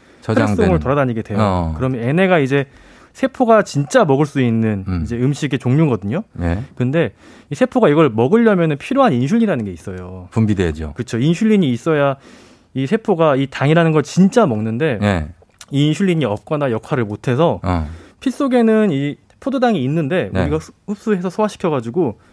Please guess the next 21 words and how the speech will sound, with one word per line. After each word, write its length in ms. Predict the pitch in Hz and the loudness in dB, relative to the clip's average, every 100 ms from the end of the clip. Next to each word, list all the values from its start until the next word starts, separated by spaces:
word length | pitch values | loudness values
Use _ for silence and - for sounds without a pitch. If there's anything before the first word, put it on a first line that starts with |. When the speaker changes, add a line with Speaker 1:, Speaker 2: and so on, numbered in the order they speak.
| _ | _
Speaker 2:
실질적으로 600 | _ 262 240 285 254 226 | _ -6 -2 2 4 4
세포가 380 | 196 262 240 202 | 0 -2 0 0
못 140 | 110 135 | 2 4
먹는 360 | 214 196 110 | 6 4 2
거예요. 280 | 95 92 90 | -4 -8 -6
Speaker 1:
어. 580 | 101 101 101 101 95 90 | -2 2 2 0 -2 -4
Speaker 2:
그래서 140 | 85 147 | -2 0
우리는 260 | 185 190 123 | 2 2 2
먹었다고 420 | 123 185 190 165 | 0 0 0 -2
생각하지만 600 | 165 160 160 143 160 226 - | -2 -4 -4 -2 0 -2 -2
Speaker 1:
음. 200 | 85 80 | -6 -4
Speaker 2:
우리 240 | 135 185 | -2 0
몸을 320 | 151 135 170 156 | 2 2 2 0
이루는 280 | 135 143 | -2 -4
세포들은 500 | 139 240 233 160 208 226 _ | -6 -6 -4 -2 -4 -6 _
굶고 400 | - 214 214 202 | -2 0 0 -2
있는 160 | 123 | -2
상태. 340 | 101 101 - 82 107 | -6 -10 -12 -4 2
Speaker 1:
음. 720 | 117 123 117 107 92 87 92 | 6 6 6 4 0 -6 -6
Speaker 2:
그래서 220 | 160 151 | -4 -4
그 440 | - 170 170 151 | 0 2 2 0